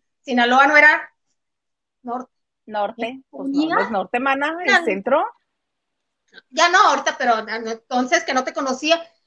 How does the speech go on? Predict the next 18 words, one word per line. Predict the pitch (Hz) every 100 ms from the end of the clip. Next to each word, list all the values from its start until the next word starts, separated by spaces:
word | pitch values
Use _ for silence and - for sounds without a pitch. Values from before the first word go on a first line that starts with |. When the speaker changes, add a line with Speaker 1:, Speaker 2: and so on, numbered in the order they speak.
| _ -
Speaker 1:
bueno, | 254 254 277 311 330 370 311
me | 285
ener-, | 269 262 285 240
bueno, | 247 285
me | 370
encorajinaba. | 302 277 - 285 269 240 285 247 285 320 - _ _ _ _ _ _ _ _ _ _ _ _ -
Y | 320
sin | 302 330 320 311
esfuerzo, | 302 285 - 370 571 359 311 285
¿eh? |
Speaker 2:
Ya, | 277 294 294
ya | 320
no | 320 339
pega, | 294 269 247 220 254
ya | 277
no | 269 247
pega | 226 208
igual, | 190 165 156